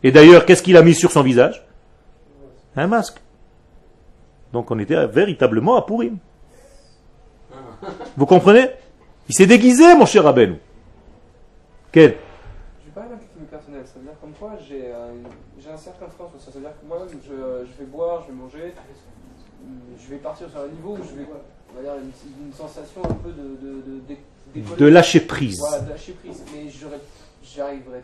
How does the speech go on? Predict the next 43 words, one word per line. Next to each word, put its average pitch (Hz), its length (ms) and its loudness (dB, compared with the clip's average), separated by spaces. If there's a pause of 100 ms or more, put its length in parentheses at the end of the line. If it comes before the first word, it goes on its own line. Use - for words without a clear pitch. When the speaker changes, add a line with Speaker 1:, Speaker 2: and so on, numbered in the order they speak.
(120)
Speaker 2:
pas 247 420 -16
facilement 143 480 -20
à - 40 -18
me 131 100 -20
dire 156 160 -20
pourquoi 156 260 -20
faut 135 60 -20
que 127 60 -20
je - 140 -20
bois. 135 220 -20 (320)
Et 127 40 -20
après, 214 300 -20
comment, 196 220 -20 (480)
et 143 60 -20 (340)
Speaker 1:
Il 147 80 -14
y - 20 -10
a 147 40 -10
fait, 135 200 -6
il 135 60 -4
y 143 60 2
a, 147 200 0
il 147 80 -10
y 147 80 0
a 147 340 -2
un, 123 520 -8 (1300)
un 131 100 -6
switch, 208 460 -10
un 180 120 -4
moment 165 280 0
donné, 131 380 -6 (1200)
où 143 120 -2
si - 300 -8
véritablement 156 760 2
tu 139 200 -10
fais 170 380 2
un 135 160 0
lâcher 151 340 0
prise, 123 460 -14 (580)
en 113 80 -8
réalité, 123 580 -2 (160)
c'est - 300 -6
le 120 80 0
mot-clé. 135 420 -4